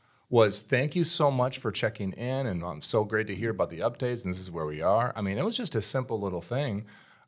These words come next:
um, but I knew that they didn't have any business probably for the next six to twelve months.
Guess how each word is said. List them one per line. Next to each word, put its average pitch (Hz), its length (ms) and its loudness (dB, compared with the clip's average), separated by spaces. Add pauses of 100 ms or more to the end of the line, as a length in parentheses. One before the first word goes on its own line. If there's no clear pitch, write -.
(120)
um, 101 360 2
but 104 200 6
I 123 140 4
knew 262 220 0
that 139 180 6
they 98 140 2
didn't 85 180 0
have 76 160 -4
any 73 140 -8
business 71 400 -8
probably 139 420 -4
for - 160 -12
the 71 80 -8
next 69 280 -2
six - 180 -8
to - 80 -8
twelve - 280 -4
months. - 420 -12